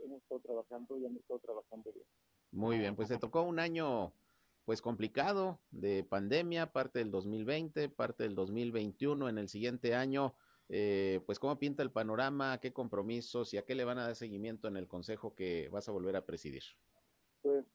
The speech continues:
Speaker 1: son, fueron años complicados, eh, y, y el que viene no se ve tan, tan, que sea otro, de otro tipo, va a ser de retos. Eh, hemos,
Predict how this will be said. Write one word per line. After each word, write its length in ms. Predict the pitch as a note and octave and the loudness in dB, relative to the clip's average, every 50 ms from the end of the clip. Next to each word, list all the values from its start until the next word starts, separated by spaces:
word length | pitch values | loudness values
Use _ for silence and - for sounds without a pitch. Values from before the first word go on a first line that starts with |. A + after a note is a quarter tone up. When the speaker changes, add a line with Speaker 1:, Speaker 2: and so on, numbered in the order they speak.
| - - | -10 -6
Speaker 1:
son, 260 | D#3 D#3+ E3 E3+ F3+ F3+ F3 - - | -4 -4 -4 -4 -8 -10 -14 -8 -6
fueron 240 | D#3 D#3+ E3+ E3+ E3 | -6 -6 -4 -6 -8
años 180 | D#3+ E3+ E3 - | -8 -8 -8 -10
complicados, 600 | - - - C#3 B2 - - D3 D#3 F3+ F#3+ F3+ _ - | -12 -12 -12 -14 -8 -2 0 0 0 0 -2 -4 _ -6
eh, 300 | D#3+ C#3+ C3 C#3 C3 C3 - C3+ | -4 -4 -2 -4 -4 -6 -6 -8
y, 400 | C#3 C3 B2+ B2+ B2 B2 B2+ B2 - - | -8 -6 -4 -4 -4 -6 -8 -10 -14 -10
y 140 | B2+ B2 | -8 -8
el 80 | A#2+ A#2 - | -8 -8 -8
que 80 | - B2+ | -8 -6
viene 300 | A#2 B2+ C3 C#3 C#3+ D3 | -4 -4 -4 -4 -6 -6
no 160 | C#3 C#3+ C#3 - | -8 -8 -8 -4
se 80 | - D3+ | -4 -2
ve 520 | C#3 C3 C3 C3 C3+ C3+ C3+ C3 C3 C3 - _ _ _ _ _ _ | -2 -2 -2 -4 -4 -4 -4 -4 -6 -8 -10 _ _ _ _ _ _
tan, 240 | - B2 A#2+ A#2 A2 _ - A#2+ A2+ - _ | -6 -6 -6 -6 -8 _ -14 -16 -16 -12 _
tan, 580 | - A#2 A2+ A2+ G#2+ G#2+ G#2+ G#2+ G#2+ G#2 G2+ G2 _ _ _ _ _ _ _ _ _ _ _ _ _ | -10 -10 -8 -8 -10 -10 -10 -10 -10 -12 -14 -16 _ _ _ _ _ _ _ _ _ _ _ _ _
que 100 | - A2 | -6 -2
sea 320 | - B2 C3 C3 C3+ C3+ B2 C3 C3+ | 2 2 4 4 4 2 0 -4 -6
otro, 420 | C3+ C3+ B2+ - - C#3 C3+ C3 A#2+ | -6 -6 -6 -8 -8 -8 -8 -6 -6
de 60 | B2 C3 | -8 -10
otro 180 | B2 - C#3 - | -10 -10 -12 -8
tipo, 260 | - E3 - - E3+ | -8 -8 -6 -4 -2
va 100 | D#3 D3+ | -2 -2
a 40 | C#3 | -2
ser 100 | - D3 | -4 -6
de 140 | C#3+ C#3 C#3 | -6 -6 -4
retos. 400 | B2+ C#3 D3 D3+ _ - F#3 F#3 _ _ _ _ _ _ _ _ _ _ _ - | -4 -4 -4 -4 _ -8 -10 -10 _ _ _ _ _ _ _ _ _ _ _ -6
Eh, 500 | - B2 B2 B2 B2 B2 A#2+ A#2+ A#2+ - - - | -4 -2 -2 -2 -2 -2 -2 -4 -4 -6 -8 -8
hemos, 440 | C#3 B2+ C3 C#3+ D3+ D#3 C#3+ C3 | -8 -6 -4 -4 -4 -4 -4 -6